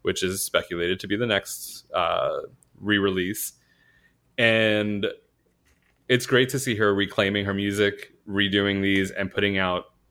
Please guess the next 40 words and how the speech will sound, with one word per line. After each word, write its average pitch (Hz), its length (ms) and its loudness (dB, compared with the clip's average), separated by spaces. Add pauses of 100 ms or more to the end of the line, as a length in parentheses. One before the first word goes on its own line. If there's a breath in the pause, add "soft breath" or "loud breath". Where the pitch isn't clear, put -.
(300)
more, 92 640 4
and 95 120 -8
putting 113 200 4
out 98 200 2
everything 87 640 -4
that 92 140 0
she 98 140 -6
had 90 200 -2
from 92 120 -8
these 90 160 -4
eras 90 420 0 (340 soft breath)
to - 120 -2
be 98 220 4
able 95 180 2
to 90 300 -2
put 95 160 -2
it 92 80 2
out 85 260 0
for 87 180 -2
the 82 100 -4
fans 80 680 -6
and 85 260 -4
for 101 100 0
herself. 139 400 0 (160)
So 104 360 4 (420 loud breath)
go 160 100 8
check 170 220 4
it 170 80 2
out. 165 300 4
Streaming. 156 600 0
I, 110 120 2
uh, 101 560 2 (120)
streamed 135 360 2
it 135 160 4
and 120 260 2
purchased 113 460 -2
my, 101 460 4
my 101 120 -2
physical 107 380 -2
copy. 135 500 0